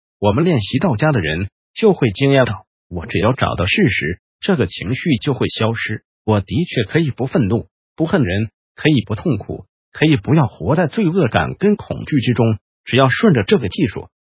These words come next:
就确实可以操作到。但若没有这个技术，就会变成强迫自己不要贪嗔痴，不要恨人，要充满慈悲什么的，会变得很勉强的，把佛法修炼成一种扑灭心中之神，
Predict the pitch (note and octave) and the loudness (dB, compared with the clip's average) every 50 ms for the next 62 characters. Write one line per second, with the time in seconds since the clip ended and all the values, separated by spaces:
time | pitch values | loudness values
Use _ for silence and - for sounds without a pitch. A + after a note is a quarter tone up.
0 | _ _ - D#3 D3 - - G2 - - D#3+ E3 - - D#3+ E3 A#2+ - - - | _ _ -6 -6 -4 -2 -4 -4 0 0 -2 -2 2 0 0 0 0 -4 -4 -2
1 | B2+ C3 C3 C3+ - G#2+ E2+ - G2 - _ _ _ _ _ _ _ _ _ _ | -2 -2 0 0 -2 -2 -4 -4 -10 -14 _ _ _ _ _ _ _ _ _ _
2 | _ - E3+ C#3 G#2+ C3 C#3+ G#2+ F#2+ C3 E3 C#3 F#2 - G#3+ D#3+ A2+ G#2 - - | _ -4 -2 0 2 2 2 2 4 2 2 2 2 2 2 2 2 -2 -2 -2
3 | D3+ - - - - - _ _ _ _ _ - - A3 F#3+ C#3+ - C#3 C3 F3 | -2 -2 -2 -6 -8 -8 _ _ _ _ _ -2 2 2 2 4 2 0 2 2
4 | D3+ A#2 F#2+ - - E2 D#2 - _ _ _ _ - - - G#2 F#2 F#2+ - - | 2 2 0 -2 -6 -6 -8 -8 _ _ _ _ -14 -6 -2 -2 -2 -2 -2 -4
5 | F#3+ D#3+ - - A3+ F#3 B2+ G#2 D2+ G2+ - B2 D#3+ F#3 E3 - - D#3+ E3 E3+ | -6 -6 -2 0 0 0 2 0 -4 -4 -2 0 0 0 0 -2 -2 -4 -4 -2
6 | - C3 C3+ C#3 - - E3 E3 D3+ - _ _ _ _ - - C3 E3+ D#3 B2+ | -2 -2 -2 -2 -2 0 0 0 0 -2 _ _ _ _ -6 -2 0 0 0 0
7 | G#2+ - F3+ C3 G2 - - - _ _ _ _ _ - G3 D#3+ A2+ - - A3+ | 0 2 2 2 0 -2 -6 -16 _ _ _ _ _ -2 0 0 0 0 0 0
8 | A3+ G#3+ D#3+ G2 - C#3 - - - G3 A3+ - A3+ G3+ D#3 C#3 - D#2+ E2+ G2+ | 2 2 2 2 0 -2 -8 -4 -2 -2 0 4 4 4 4 2 0 -4 -6 -6
9 | - - - _ _ _ _ _ - - C4 A3+ E3+ - F3+ D3 B2+ B2+ A#2 - | -6 -8 -14 _ _ _ _ _ -4 0 2 2 2 2 0 -2 -2 -4 -4 -4
10 | - - C3+ E2 B2 F3+ - - F#2+ C#2+ - - - - _ _ _ _ _ _ | -4 -4 -4 -2 -2 -2 -2 -2 -6 -6 -6 -10 -12 -14 _ _ _ _ _ _
11 | _ - F2+ D#2+ E2 - - C3+ E3+ F#3 - - B1 C2+ D#2+ - - F#3+ G3+ G3+ | _ -4 -4 -4 -4 -4 -2 -2 -2 0 -2 -6 -8 -6 -6 0 4 4 6 6
12 | F3 C3 G#2 - G#2 C3+ F#3 G3+ A3 G3 - G2+ C2+ - - - G#3 G#3 G#3+ G#3+ | 4 4 2 0 -2 -2 0 0 0 -2 -2 -2 -6 -6 -6 -4 -2 2 4 4
13 | E3+ B2 - - E3+ E3+ E3 F3 F3 F3 - D#3 C#3 - - - F2 G2+ - | 4 2 2 0 0 0 2 2 0 0 0 -4 -6 -6 -6 -6 -6 -6 -8